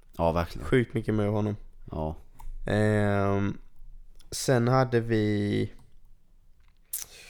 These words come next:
Speaker 2: vi hade några andra bra fighter, men den,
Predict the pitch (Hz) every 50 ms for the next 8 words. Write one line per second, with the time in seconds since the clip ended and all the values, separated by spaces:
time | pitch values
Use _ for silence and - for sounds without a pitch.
0 | - - - - - - - - - - - - - - - - - - - -
1 | - - - - 135 143 156 156 143 156 165 160 156 156 151 135 113 120 123 127
2 | - 143 131 123 113 - 110 113 113 113 110 120 117 120 120 117 117